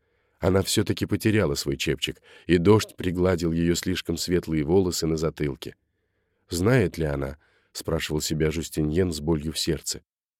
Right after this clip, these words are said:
"Знает ли она, что отец издевался над ее матерью в той самой тюрьме, где он ее заключил? Тюремный пожар, в котором погибла Доркас — вероятно, устроил сам Ефраим,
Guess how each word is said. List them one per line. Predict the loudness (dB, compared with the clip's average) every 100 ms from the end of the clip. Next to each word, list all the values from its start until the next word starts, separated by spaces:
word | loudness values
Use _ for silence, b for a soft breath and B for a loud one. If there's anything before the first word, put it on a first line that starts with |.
| -2
"Знает | 4 6 6 4
ли | 2
она, | 2 4 4 2
что | 2 2
отец | 2 2 0 0 0
издевался | 0 2 2 6 4 4 2
над | 0 2
ее | 2 2
матерью | 2 0 0 -2 -2 -4 B
в | -4
той | 0 2
самой | 2 4 2
тюрьме, | 2 0 2 2 0 _ _ -6
где | 0
он | 2 2
ее | 2 2 2
заключил? | -2 -4 -4 -2 -4 -4 _ _ _ _ _ -4
Тюремный | 0 4 4 4
пожар, | 2 2 2 0 b b
в | -4
котором | 0 4 2 2
погибла | 0 2 2 2 0
Доркас — | 4 2 4 -2 -4 -8 _ _ -6
вероятно, | 0 4 4 2 2
устроил | 0 4 4 4
сам | 2 2 2
Ефраим, | 0 2 4 2 0